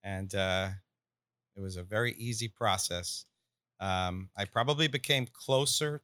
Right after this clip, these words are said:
to my kids during the process 'cause I was spending a lot more time with them. Like I said, my, my career sh-,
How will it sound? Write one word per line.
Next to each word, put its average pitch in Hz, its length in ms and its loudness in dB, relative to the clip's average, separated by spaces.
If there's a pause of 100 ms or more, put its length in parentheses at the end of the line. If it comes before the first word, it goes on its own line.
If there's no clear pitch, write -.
to 139 100 -4
my 123 180 0
kids 131 600 -2 (680)
during 127 380 4
the 120 80 0
process 135 640 4
'cause 110 200 -8
I 101 60 2
was 95 140 0
spending 113 680 -2 (120)
a - 60 6
lot 107 280 6
more 110 140 2
time 120 300 2
with 143 140 -4
them. 143 200 0
Like 107 180 0
I 92 60 -4
said, 107 300 -2
my, 92 260 -2 (540)
my 98 100 -4
career 104 440 0
sh-, - 100 -2